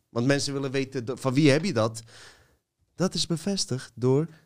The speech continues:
David Asher. En wie is hij? Amerikaanse insider die juist is ingehuurd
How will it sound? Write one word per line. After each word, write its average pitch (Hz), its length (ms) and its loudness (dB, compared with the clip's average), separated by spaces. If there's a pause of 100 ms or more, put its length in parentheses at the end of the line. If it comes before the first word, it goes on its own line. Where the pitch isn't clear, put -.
David 135 600 0
Asher. 165 420 -2
En 143 160 -6
wie 190 140 -6
is 180 160 -6
hij? 120 280 2 (220)
Amerikaanse 180 680 -4
insider 131 680 -2 (240)
die 170 240 -4
juist 208 400 2
is - 340 -4 (1300)
ingehuurd 214 880 4